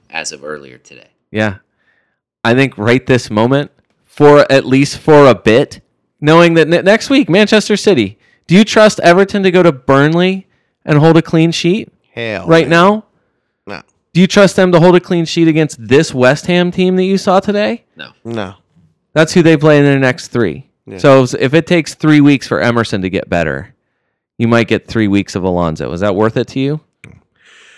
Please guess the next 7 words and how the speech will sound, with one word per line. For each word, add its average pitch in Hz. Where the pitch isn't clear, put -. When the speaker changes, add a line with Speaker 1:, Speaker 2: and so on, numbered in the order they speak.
Speaker 1:
Interesting 147
take. -
Speaker 2:
Might 113
be 131
worth 117
a 110
flyer. 85